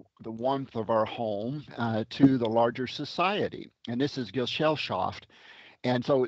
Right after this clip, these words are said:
this visual just struck home because, you know, you can think, you can imagine yourself walking across the bridge. And we talk about bridges quite a bit in our <laughs> work because, um,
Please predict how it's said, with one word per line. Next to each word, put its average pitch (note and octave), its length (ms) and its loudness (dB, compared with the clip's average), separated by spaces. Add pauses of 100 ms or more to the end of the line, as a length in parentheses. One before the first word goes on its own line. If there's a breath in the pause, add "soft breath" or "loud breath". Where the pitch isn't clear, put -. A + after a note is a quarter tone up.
this E3+ 240 4
visual C#3 340 0
just B2 240 -4
struck C3+ 320 2
home C#3+ 300 2
because, A#2 540 0
you C3 80 -4
know, A#2 280 2 (120)
you C3 160 -4
can B2+ 120 -4
think, D3 280 -2
you C3 80 -2
can C#3+ 120 -2
imagine C#3 360 2
yourself B2 320 -2
walking C3 340 4
across C3 400 0
the A#2 100 -10
bridge. A#2 460 -2
And B2 100 -6
we D3 120 -2
talk E3+ 260 2
about A#2+ 300 2
bridges A#2+ 340 -4
quite A#2+ 240 0
a - 20 -4
bit A2+ 220 -2
in A2+ 60 -10
our B2 100 -4
<laughs> - 180 -4
work - 560 0 (460 loud breath)
because, B2 540 2
um, A#2+ 280 2